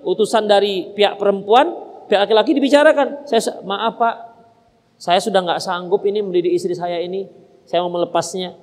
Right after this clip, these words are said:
Berikan hujah, selesai insya Allah masalahnya. Ya. Jangan sudah babak belur anak orang,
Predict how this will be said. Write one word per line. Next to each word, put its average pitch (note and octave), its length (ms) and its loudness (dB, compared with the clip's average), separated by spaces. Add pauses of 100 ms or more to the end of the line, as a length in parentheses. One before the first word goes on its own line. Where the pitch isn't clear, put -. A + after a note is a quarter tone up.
(240)
Berikan E4 320 6
hujah, E4+ 480 4
selesai F#4+ 480 4
insya F#4 160 -2
Allah E4 400 0
masalahnya. C#4+ 480 0 (1400)
Ya. D#3 240 0 (340)
Jangan C#4 320 6
sudah B3+ 240 8
babak A3 240 8
belur A#3+ 320 10
anak A#3 160 4
orang, C4+ 220 8